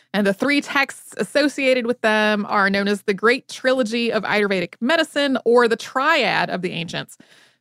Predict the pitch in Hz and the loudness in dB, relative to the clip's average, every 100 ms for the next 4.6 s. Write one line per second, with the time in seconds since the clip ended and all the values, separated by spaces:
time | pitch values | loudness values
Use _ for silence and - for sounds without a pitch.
0 | - 185 190 - 339 349 320 285 269 226 | -8 -8 -8 0 0 0 0 0 0 0
1 | 202 208 226 294 339 339 330 285 277 233 | 0 0 2 4 4 2 0 -4 -4 -2
2 | 233 233 208 - 202 190 190 180 175 196 | -2 -2 -8 -4 -2 0 0 -2 -4 -2
3 | 190 185 196 190 262 320 208 180 175 170 | -2 -2 -4 0 0 0 0 -2 -4 -2
4 | 165 139 170 165 107 113 | -2 -2 -2 -2 -4 -6